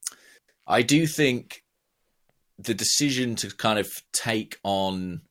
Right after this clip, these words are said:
take on, is that the right word? Take on Mesut Ozil? To, to, to sort of draw a line under Mesut Ozil was a very significant kind of watershed moment for him,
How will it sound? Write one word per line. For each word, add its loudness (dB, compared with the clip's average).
take -6
on, -4
is -6
that -2
the -6
right 0
word? 0
Take 0
on 4
Mesut 2
Ozil? -2
To, 2
to, 0
to 2
sort 4
of 6
draw 8
a 8
line 4
under -2
Mesut 0
Ozil -4
was 4
a 0
very 4
significant -2
kind -2
of -4
watershed 0
moment 0
for -4
him, -10